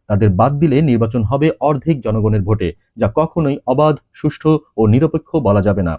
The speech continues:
তিনি বলেন, নির্বাচন করতে হলে সব দলের অংশগ্রহণ নিশ্চিত করতে হবে। আওয়ামী লীগ ও জাপাকে বাদ দিলে জাতীয় ঐক্য ভেঙে পড়বে, সংঘাত আর অবিশ্বাস বাড়বে। তিনি শেখ হাসিনার আমলের উদাহরণ টেনে বলেন, শেখ হাসিনা প্রতিযোগী কমিয়ে নির্বাচন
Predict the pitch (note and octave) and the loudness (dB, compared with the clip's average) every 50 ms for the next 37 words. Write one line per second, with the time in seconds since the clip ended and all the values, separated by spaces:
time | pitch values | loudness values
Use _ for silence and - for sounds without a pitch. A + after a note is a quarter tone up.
0 | _ _ _ _ _ _ _ _ _ _ - F#3 G#3+ G3 G3 D3 C#3+ E3+ E3 C3+ | _ _ _ _ _ _ _ _ _ _ 2 4 4 6 6 4 4 4 4 4
1 | D#3 D#3+ F3+ F3 - F3+ F3 - E3 E3+ - - F#3 C#3 E3+ D3+ G#2+ A#2+ D3 - | 4 4 2 2 2 0 0 0 -2 -2 0 0 0 2 2 4 4 4 2 0
2 | - A#2+ A2+ B2 A#2+ B2 B2 C3 A#2+ - - C3+ D3 - E3 D#3+ D3+ D#3 C#3+ E3 | 0 -2 -2 0 0 0 2 2 0 0 -2 -4 -4 -2 -4 -4 -2 -2 0 0
3 | D#3+ B2+ A#2 C3 - - - - D#3 - - G#2+ G#2+ - G2+ G2 G2+ F2+ F#2+ - | 0 0 -2 -4 -6 -8 -8 -6 -4 -4 -4 -4 -4 -2 -2 0 0 0 0 -2
4 | - _ _ _ - B2 C#3 D#3+ E3 E3+ E3+ E3+ E3+ - - A#2+ A#2 A2+ A2+ B2 | -4 _ _ _ -2 0 2 2 2 2 4 2 2 2 0 0 0 2 0 0
5 | A#2+ - A2 - C#3+ C3+ F#2 F#2+ C3+ C#3+ D3+ D3+ D#3+ A2+ A2 C#3 E3+ - _ _ | 0 -2 -2 -2 -2 0 2 2 0 0 0 0 2 2 2 2 0 -2 _ _
6 | - G#2 B2 B2 - - D#3 D#3+ - - D3+ D#3 - _ - E3 C3+ G2+ G2+ A#2 | -4 -2 -2 -2 -2 0 -2 -2 0 0 0 -2 -2 _ -2 -2 0 0 0 0
7 | A#2+ A#2+ - A2 G#2 F2 F2+ E2 - _ _ _ - - C3 D3 C#3+ C3 D3+ D3 | 0 0 0 0 0 2 0 -2 -2 _ _ _ -6 -2 0 0 2 2 0 0
8 | - - A2+ G2+ - - B2+ C#3 D3+ - - C#3+ C3 - G2+ G2+ G2 E2+ F2 - | 0 -2 -2 -2 0 0 0 0 0 0 -2 -4 -2 0 0 0 0 0 -2 -4
9 | - _ _ _ _ _ _ _ _ - G3+ F#3+ E3 G3 G3 - E3+ F3 - F#3+ | -6 _ _ _ _ _ _ _ _ 2 4 4 4 4 2 2 2 2 2 0
10 | F3+ - G3 F#3 F#3 E3+ - C#3 D3 D#3+ E3+ E3+ E3 - - D#3 D3+ E3 D#3+ E3 | 0 2 2 2 2 2 2 2 2 4 4 4 4 4 2 2 2 4 4 4
11 | D#3+ E3 D#3+ - E3 D#3+ E3 D3 D3 A#2 G#2 A#2 D#3 - _ _ _ _ - - | 2 2 2 0 0 0 2 2 2 2 4 2 2 0 _ _ _ _ -2 0
12 | F3+ F3+ F3+ F3+ F3 - F#3 F3+ F3+ F3+ - C#3+ C3 D3 C3+ B2+ C3 C3 C3 B2 | 0 0 2 0 0 0 2 0 0 0 0 -2 0 0 0 0 0 0 0 0
13 | - D3+ D#3+ E3+ E3+ F3 F3+ D3 A2+ A2 A2 G#2+ A2 A2+ | 0 2 2 4 4 4 2 2 2 2 2 2 2 0